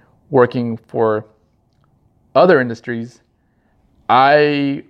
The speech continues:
always realized that having that open mind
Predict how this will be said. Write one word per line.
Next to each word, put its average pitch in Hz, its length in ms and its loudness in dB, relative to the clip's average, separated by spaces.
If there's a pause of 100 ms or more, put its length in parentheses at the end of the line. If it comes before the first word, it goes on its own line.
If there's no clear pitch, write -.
(120)
always 127 360 -2
realized 117 640 -2
that 107 420 -2 (1000)
having 139 400 -2
that 117 260 0
open 127 300 -4
mind 107 440 -8